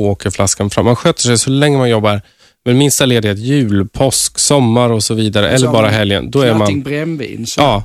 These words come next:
Speaker 2: Mm. Mm. Jo, men det, det, det är ju kulturellt... Det, det finns ju en kultur så, som är sådan
Speaker 1: Mm.
Speaker 2: naturligtvis. Att, eh,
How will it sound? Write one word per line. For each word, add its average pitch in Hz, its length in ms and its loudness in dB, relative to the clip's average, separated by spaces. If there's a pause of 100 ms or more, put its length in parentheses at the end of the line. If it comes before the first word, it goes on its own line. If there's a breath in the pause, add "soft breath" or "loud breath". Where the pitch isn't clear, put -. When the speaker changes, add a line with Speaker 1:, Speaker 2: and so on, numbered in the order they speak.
(160)
Speaker 2:
Mm. 113 160 -16 (380)
Mm. 101 180 -20 (320)
Jo, 131 140 -6
men 143 120 -2
det, 170 280 -4
det, 147 180 -8
det 160 120 -2
är 175 140 2
ju 175 120 0
kulturellt... 143 680 -4 (760)
Det, 139 160 -2
det 143 140 0
finns 180 340 2
ju 135 40 0
en 123 60 -2
kultur 120 540 0
så, - 280 -2
som 127 220 2
är 127 300 2
sådan - 460 -4 (120)
Speaker 1:
Mm. 113 100 4
Speaker 2:
naturligtvis. - 560 -6 (760 soft breath)
Att, - 220 -20
eh, 113 340 -12